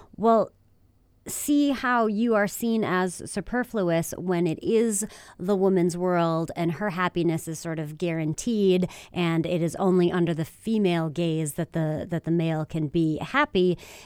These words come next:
and you are seeing how frustrating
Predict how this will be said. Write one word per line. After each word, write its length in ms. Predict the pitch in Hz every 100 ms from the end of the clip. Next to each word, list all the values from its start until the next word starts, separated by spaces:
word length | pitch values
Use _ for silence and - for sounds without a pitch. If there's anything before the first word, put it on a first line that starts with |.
| -
and 500 | 208 180 170 165 165 -
you 240 | 196 202
are 100 | 175
seeing 800 | 170 - 359 330 247 175 156 170 - - - - -
how 380 | - 226 208
frustrating 920 | 202 - 247 - - 190 160 156 156